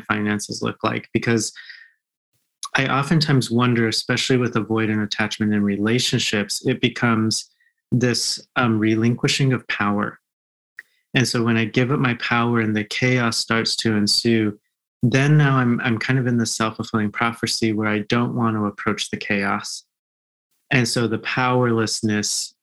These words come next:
kind of, it starts to increase. And so the more that the powerlessness increases, the more avoidant I become because the chaos is too intense.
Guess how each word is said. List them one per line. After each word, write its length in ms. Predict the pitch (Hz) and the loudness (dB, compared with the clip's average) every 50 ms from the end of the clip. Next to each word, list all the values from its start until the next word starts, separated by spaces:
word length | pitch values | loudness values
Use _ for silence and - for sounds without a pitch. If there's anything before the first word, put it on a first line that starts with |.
| _ _ - | _ _ -2
kind 240 | - 123 117 113 | 0 0 2 2
of, 120 | 113 104 110 | 0 -2 -2
it 80 | 107 | -2
starts 380 | - - - 120 117 113 - - | -4 -2 -2 -2 -2 -2 -4 -4
to 200 | - - 113 - - - | -4 -6 -6 -4 -4 -2
increase. 800 | 127 117 117 117 113 - - - 110 107 110 113 - - - _ - | 0 2 2 2 0 -2 -2 -2 -2 -2 -2 -4 -6 -8 -10 _ -4
And 160 | 131 120 110 | -2 -2 -2
so 280 | - - - 113 110 107 | -2 -2 -2 0 0 0
the 80 | 101 107 | 0 0
more 240 | 104 110 110 110 110 | 0 0 0 0 -2
that 140 | 110 107 - | -2 -4 -6
the 60 | - | -8
powerlessness 960 | - - - 123 127 127 131 131 120 117 113 - - - 110 107 104 - - - | -8 -6 -2 -2 0 0 2 2 2 0 0 -2 -2 -2 -2 -2 -2 -4 -4 -2
increases, 880 | 135 131 139 147 147 - - 113 107 - - 113 110 107 101 - - _ _ _ _ _ _ _ _ - | 0 2 2 2 0 0 -2 -2 -2 -2 -2 -2 -2 -2 -4 -6 -10 _ _ _ _ _ _ _ _ 0
the 60 | - | 2
more 380 | 107 107 107 110 113 113 110 104 | 2 2 2 2 0 0 0 0
avoidant 360 | 98 107 107 104 104 104 104 | 0 0 0 0 0 0 0
I 60 | 104 | 0
become 400 | 101 98 101 - - - 104 101 | -2 -4 -6 -6 -6 -4 -2 -2
because 280 | 104 104 - - - - | -2 -2 -4 -8 -12 -12
the 80 | - - | -10 -10
chaos 500 | - - - 110 110 110 107 - - - | -8 -6 -4 -4 -2 -4 -6 -8 -8 -10
is 100 | - - | -10 -8
too 200 | - - 113 117 | -6 -6 -6 -6
intense. 640 | 113 113 113 - - 60 60 - 147 - - - | -6 -8 -10 -8 -8 -8 -6 -6 -8 -10 -12 -14